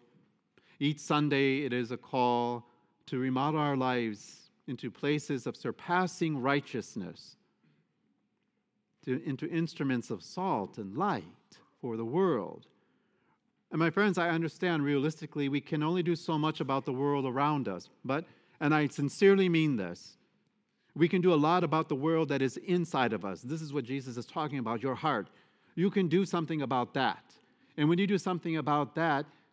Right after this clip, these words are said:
using his premises, that will eventually reach out of you. Then you will influence the world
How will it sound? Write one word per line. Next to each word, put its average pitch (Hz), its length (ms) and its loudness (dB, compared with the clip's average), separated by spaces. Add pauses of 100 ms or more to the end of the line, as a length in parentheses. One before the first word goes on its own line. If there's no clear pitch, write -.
(260)
using 156 400 0
his 139 180 -2
premises, 170 580 -2 (600)
that 185 260 2
will 165 200 2
eventually 180 420 0
reach 160 300 0 (100)
out 208 260 2
of 160 200 0
you. 101 320 -2 (280)
Then 214 380 0
you 202 220 -2
will 208 360 4
influence 196 640 0
the - 140 0
world 160 500 4